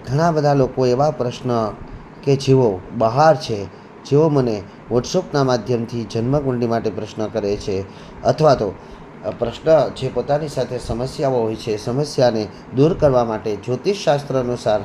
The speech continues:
હલ લેવાનો પ્રયત્ન કરવા માટે થઈ અને મને જે પ્રશ્ન કરે છે,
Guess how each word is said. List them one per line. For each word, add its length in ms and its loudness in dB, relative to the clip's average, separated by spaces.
હલ 100 2
લેવાનો 440 4
પ્રયત્ન 440 -6
કરવા 300 -4
માટે 240 -4
થઈ 240 0
અને 160 2
મને 240 2
જે 140 -2
પ્રશ્ન 360 -6
કરે 220 -2
છે, 260 -4